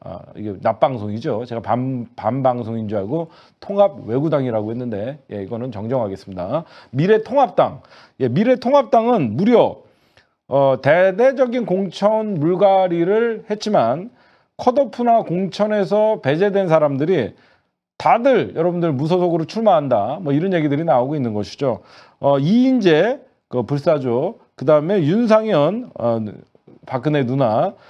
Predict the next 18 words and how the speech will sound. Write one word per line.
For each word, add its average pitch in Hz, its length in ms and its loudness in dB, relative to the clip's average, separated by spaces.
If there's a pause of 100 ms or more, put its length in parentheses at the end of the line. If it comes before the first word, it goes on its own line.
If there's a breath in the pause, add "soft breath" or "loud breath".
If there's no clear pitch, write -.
(140 soft breath)
그다음에 139 400 2
이주영, 208 800 2 (460 soft breath)
어, 110 340 -4
세월호 170 420 0
때 135 380 2
해수부 165 320 -4
장관, 127 560 0 (160 soft breath)
뭐 120 160 -4
김태호, 190 880 2 (300 soft breath)
어, 113 280 -2
그다음에 151 360 0
이현재, 180 640 0
곽대훈 170 460 0
등 185 160 -2
컷오프 233 460 -2
반기를 190 540 0
들고 185 560 0 (160 loud breath)
거기에다가, 147 640 2